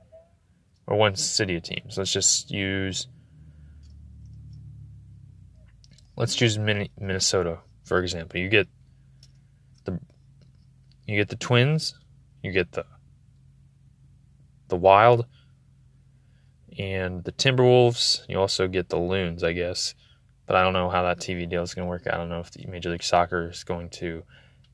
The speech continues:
go in a different direction with their T V partner. I don't know if they're gonna s-, make all games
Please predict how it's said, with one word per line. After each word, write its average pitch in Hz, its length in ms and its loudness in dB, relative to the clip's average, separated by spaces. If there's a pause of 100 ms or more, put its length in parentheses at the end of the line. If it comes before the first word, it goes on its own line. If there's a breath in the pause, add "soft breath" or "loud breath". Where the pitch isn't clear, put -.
(300)
go 92 260 2
in - 160 -6
a 95 80 -4
different 92 320 -10
direction 90 460 -8
with 90 120 -12
their 92 140 -6
T - 220 -10
V 98 120 -4
partner. 95 360 0
I 90 60 2
don't 90 100 -2
know 90 60 -4
if 90 120 -10
they're 90 80 -2
gonna 87 220 -6
s-, - 240 -10
make 87 180 -6
all 87 220 4
games 87 400 -6